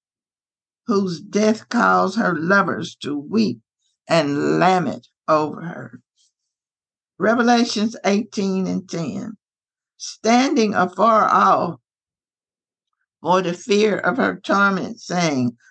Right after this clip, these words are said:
"Alas, alas, that great city Babylon, that mighty city, for in one hour is thy judgment come." Now, she was a great city, and many people,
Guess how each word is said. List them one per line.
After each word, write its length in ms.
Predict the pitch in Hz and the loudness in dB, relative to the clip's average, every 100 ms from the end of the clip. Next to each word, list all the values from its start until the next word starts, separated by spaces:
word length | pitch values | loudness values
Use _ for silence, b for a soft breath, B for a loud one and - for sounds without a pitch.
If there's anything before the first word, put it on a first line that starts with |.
| b - | b 0
"Alas, 840 | 185 208 381 381 - - - - | 2 4 4 2 -2 -10 -18 -4
alas, 720 | 165 180 214 233 156 - - - _ _ _ | 0 2 4 2 0 -2 -10 -20 _ _ _
that 260 | - 190 127 | -2 -2 -2
great 360 | 175 208 226 - | 0 0 0 -4
city 320 | 196 208 202 | -2 0 0
Babylon, 680 | 170 170 139 120 - - - | 0 0 0 -4 -10 -10 -2
that 260 | 196 170 | 0 0
mighty 760 | 135 139 147 190 220 202 - 147 | -4 -2 0 2 2 -2 -8 -12
city, 600 | - - 165 - - - _ b b b | -10 -4 -4 -4 -10 -20 _ b b b
for 220 | 190 196 170 | 0 0 2
in 320 | 180 165 160 | 0 -2 0
one 260 | 208 247 | 0 0
hour 480 | - 220 175 165 98 | 0 0 2 2 -2
is 360 | - 180 170 165 | -6 -4 -4 -2
thy 240 | 139 156 | 0 0
judgment 600 | - 170 180 170 123 123 | -2 -2 -2 -2 -8 -8
come." 400 | - 160 151 123 - _ _ _ _ _ _ _ _ _ _ _ _ _ _ _ _ _ _ - | -2 0 0 -2 -12 _ _ _ _ _ _ _ _ _ _ _ _ _ _ _ _ _ _ -10
Now, 100 | 151 | -6
she 240 | - 190 | -2 0
was 220 | 220 214 - | 2 0 -4
a 40 | |
great 400 | - 190 208 - | 0 0 0 -2
city, 560 | - 180 196 143 - - _ _ _ _ _ _ _ - | -4 0 2 0 -6 -12 _ _ _ _ _ _ _ -4
and 320 | 165 151 147 | -2 0 2
many 260 | 190 214 220 | 2 2 0
people, 600 | - 202 - 131 131 | 2 0 0 -4 -8